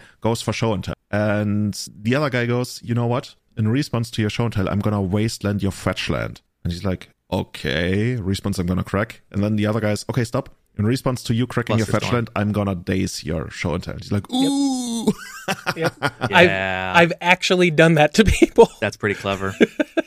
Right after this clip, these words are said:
Speaker 1: It's so smart. Like, uh, I didn't see it, and w-, like, when the guy did it, I was like, "Dude, this is gonna change my life forever."
Speaker 2: That's pretty smart. I had a play, uh, when we were, um, it was the biggest brain play I've ever had,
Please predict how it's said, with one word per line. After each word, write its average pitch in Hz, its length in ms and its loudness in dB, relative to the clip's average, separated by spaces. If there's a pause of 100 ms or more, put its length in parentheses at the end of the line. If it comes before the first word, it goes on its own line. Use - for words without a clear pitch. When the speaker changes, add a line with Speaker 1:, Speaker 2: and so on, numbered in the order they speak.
(280)
Speaker 1:
It's - 160 -12
so 110 160 0
smart. 92 460 -4
Like, 110 200 0
uh, 107 360 -2
I 117 60 0
didn't 135 200 0
see 95 220 -2
it, 110 180 -2
and 101 220 -2
w-, 92 240 -10
like, 98 180 -2
when 104 140 -2
the 87 80 -2
guy 90 160 -2
did 87 180 -2
it, 98 100 0
I 98 40 -2
was 92 160 -4
like, - 180 -6
"Dude, 85 220 -4
this 101 140 -6
is 92 60 -8
gonna 92 200 -4
change 82 280 -6
my 90 100 -4
life 73 180 -8
forever." 87 360 -6 (140)
Speaker 2:
That's 101 160 -10
pretty 107 160 -2
smart. 101 320 -8 (320)
I 143 120 2
had 202 160 2
a 143 40 0
play, 120 340 0
uh, 101 200 -4
when 110 160 -2
we 113 80 -2
were, 107 320 0
um, 92 500 -4
it 117 80 0
was 117 140 2
the 107 60 0
biggest 107 280 2
brain 101 220 -2
play 98 160 -4
I've 104 180 -2
ever 98 180 -4
had, 92 300 -4